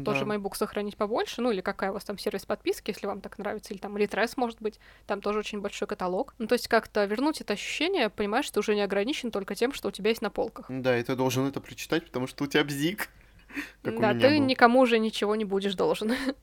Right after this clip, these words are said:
Speaker 2: Да, э, самому себе тоже.
Speaker 1: Мне кажется, нам надо будет, э, где-нибудь в декабре записать, э, повторение вот этого выпуска, чтобы просто понять, что у нас за этот год изменилось, сколько у
Speaker 2: Ну,
Speaker 1: нас
Speaker 2: итоги
Speaker 1: осталось
Speaker 2: будут?
Speaker 1: книг. Да, что-то такое. То есть, ну, в моем случае, сколько останется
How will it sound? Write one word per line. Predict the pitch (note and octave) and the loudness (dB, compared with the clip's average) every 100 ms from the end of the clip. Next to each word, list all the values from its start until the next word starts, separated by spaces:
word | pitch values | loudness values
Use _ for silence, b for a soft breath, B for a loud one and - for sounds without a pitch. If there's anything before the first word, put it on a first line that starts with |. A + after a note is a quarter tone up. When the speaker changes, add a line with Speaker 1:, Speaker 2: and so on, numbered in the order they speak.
| - | -8
Speaker 2:
Да, | C3 A#2+ A2+ A2+ | -6 -4 -4 -4
э, | - B2 | -4 -6
самому | - C#3+ C#3 | -2 0 0
себе | D#3 C#3+ C3+ | -2 -2 -2
тоже. | - A#2+ A2 G#2+ - | 0 0 0 -6 -6
Speaker 1:
Мне | C#4+ | -4
кажется, | - D4 - G#3+ | 0 0 0 -4
нам | G#3+ | 0
надо | A3+ G3 | 0 0
будет, | G#3+ G#3 - | -6 -8 -6
э, | G3+ G3 | -6 -6
где-нибудь | F#3 G#3 F#3 | -4 -4 -4
в | |
декабре | G3+ G#3 A3 A#3+ G#3+ | -4 0 2 4 4
записать, | F#3+ F#3+ - G3+ G3 F#3 - | 0 -8 -4 0 0 -2 -8
э, | G3 G#3 G#3 | -8 -8 -6
повторение | - A3+ A3 G3+ | 0 4 4 2
вот | G3 | 0
этого | G#3 G3+ | -2 0
выпуска, | D4 - - G#3 | 0 -2 -2 -4
чтобы | - G3 G3+ | -4 -6 -4
просто | A3 - G3+ | -4 -6 -4
понять, | - G3+ G3+ | -2 -2 -4
что | - | -2
у | G3+ | 0
нас | G3 | 0
за | G3 | -2
этот | G3 G3 | -4 -2
год | G3+ G3+ | -2 0
изменилось, | G3 G3+ C4 F4 - | -4 -4 -2 -2 -2
сколько | - - G3+ | -4 0 4
у | |
Speaker 2:
Ну, | A3 | 6
Speaker 1:
нас | |
Speaker 2:
итоги | C#3+ D3+ | 6 4
Speaker 1:
осталось | C3+ A#2 | 2 2
Speaker 2:
будут? | C#3 D#3 | 0 0
Speaker 1:
книг. | A3+ E4 - | -2 -4 -4
Да, | G#3+ G3+ G3 | 0 2 0
что-то | - G#3 G#3+ | -4 -6 -2
такое. | G#3+ - G#3 | -2 -2 -4
То | - F#3+ | -4 -8
есть, | - | -2
ну, | A#3 | -2
в | G#3 | 2
моем | G#3+ C4+ | 2 2
случае, | - A3+ G#3+ | -2 -4 -4
сколько | - G#3 G#3 | -4 -4 -4
останется | G3 - F4 E4+ - C#4+ A#3 | -4 -2 -4 -4 -8 -8 -8